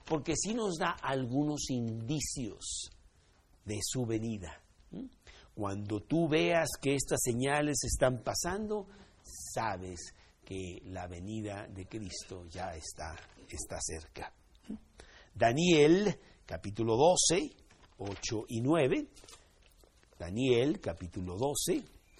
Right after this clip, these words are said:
ocho y nueve. Dice,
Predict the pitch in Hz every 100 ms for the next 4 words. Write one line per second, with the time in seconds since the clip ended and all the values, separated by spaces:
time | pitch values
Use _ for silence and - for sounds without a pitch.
0 | - - - - - 90 - 107 107 139
1 | 151 143 214 - - - - _ - 85
2 | 85 - 87 82